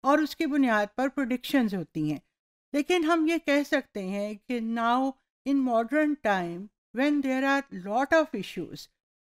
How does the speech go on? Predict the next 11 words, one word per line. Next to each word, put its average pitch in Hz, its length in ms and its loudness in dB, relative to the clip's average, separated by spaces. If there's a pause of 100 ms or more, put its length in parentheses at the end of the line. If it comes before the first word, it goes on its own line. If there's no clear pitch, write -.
and 269 240 2
when 285 240 0
there 269 260 -2
is 294 260 -4 (180)
uncertainty 262 1120 -2 (380)
regarding 226 640 0
the 233 240 -4
behavior 208 800 -4 (340)
and 277 240 0
predictions 262 800 -2 (580)
of, 254 260 6